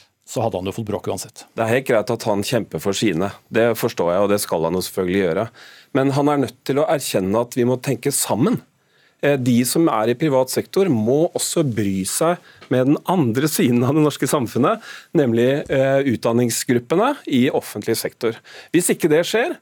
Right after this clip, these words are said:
Speaker 2: så får vi ikke en balanse. Jeg er opptatt av at vi skal ta hensyn til konkurranseutsatt, eh, industri.
Speaker 1: Mm.
Speaker 2: Men hvorfor er ikke de like opptatt av at barna skal få kvalifiserte lærere i skoler og barnehager, eller sykepleiere?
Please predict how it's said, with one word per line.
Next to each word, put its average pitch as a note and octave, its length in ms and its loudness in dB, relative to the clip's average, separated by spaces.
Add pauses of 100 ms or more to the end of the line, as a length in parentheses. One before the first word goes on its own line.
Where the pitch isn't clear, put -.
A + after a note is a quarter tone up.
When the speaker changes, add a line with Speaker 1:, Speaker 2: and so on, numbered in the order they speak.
Speaker 2:
så - 180 -6
får G2+ 380 -2
vi D3 100 0
ikke F3+ 160 -4
en F3+ 80 0
balanse. F3+ 460 0 (580)
Jeg D3 100 4
er G3 240 0
opptatt - 480 -4
av C#3+ 160 2
at E3 140 -2
vi F3 80 2
skal G3 240 0 (100)
ta F3+ 160 0
hensyn A#2 400 0
til B2 80 -4
konkurranseutsatt, B2 1040 -4
eh, C3+ 320 2
industri. C#3+ 460 0 (460)
Speaker 1:
Mm. - 100 -4
Speaker 2:
Men G3+ 160 2 (260)
hvorfor C#3+ 420 2
er G#2+ 240 0
ikke C#3+ 220 0
de B2 260 0
like D#3+ 320 0
opptatt D3+ 400 -2
av D3+ 140 2
at D3 180 0
barna G2+ 460 0
skal - 240 -4
få C3 300 0 (260)
kvalifiserte C3+ 720 -2
lærere C#3+ 460 0 (260)
i D#3 80 0
skoler A#2+ 400 0
og C#3 80 0
barnehager, B2 520 0
eller B2 240 0
sykepleiere? D#3 720 -2